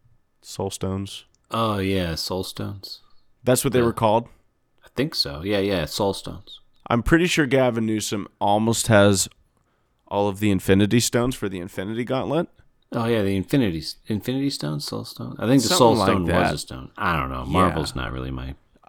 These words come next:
Speaker 2: thing.
Speaker 1: I hear when he gets them all, he'll be so powerful that he will, he might let us use public restrooms after that.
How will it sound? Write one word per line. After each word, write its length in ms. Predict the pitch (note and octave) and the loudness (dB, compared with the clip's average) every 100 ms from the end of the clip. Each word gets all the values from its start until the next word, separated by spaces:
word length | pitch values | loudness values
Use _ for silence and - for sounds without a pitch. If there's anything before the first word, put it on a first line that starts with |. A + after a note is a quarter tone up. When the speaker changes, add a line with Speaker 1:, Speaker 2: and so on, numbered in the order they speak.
| - - | -20 -16
Speaker 2:
thing. 100 | - | -2
Speaker 1:
I 160 | B2 C#3 | 0 2
hear 240 | E3+ F#3+ | 2 2
when 160 | F#3+ E3 | 2 2
he 80 | |
gets 260 | C#3 C#3+ - | 4 2 4
them 180 | C#3 B2 | 6 8
all, 540 | B2 C3+ C#3+ D#3+ D#3+ _ - - | 10 12 10 8 0 _ -20 -8
he'll 100 | B2 | -6
be 140 | A#2+ A2+ | -4 -4
so 240 | - C3 | -2 0
powerful 580 | C3 A#2 A#2 A2 G#2 G2+ | 6 8 8 4 2 0
that 180 | F#2+ G#2+ | 0 -2
he 140 | G#2+ | -4
will, 220 | G2 F#2 | -4 -4
he 140 | A2+ G#2+ | -2 -2
might 540 | F#2+ G2 C3+ D#3 - - - _ _ _ _ _ - | 0 0 2 2 0 -14 -20 _ _ _ _ _ -6
let 160 | A2+ A2+ | -2 0
us 160 | - | 0
use 140 | A#2+ - | 0 4
public 320 | C3 A2 A2 | 4 6 2
restrooms 480 | F#2+ A#2 F3 D#3+ E3+ | 2 2 0 0 0
after 200 | F#3 F#3+ | 0 -2
that. 300 | F#3 G#3 - | 0 0 -2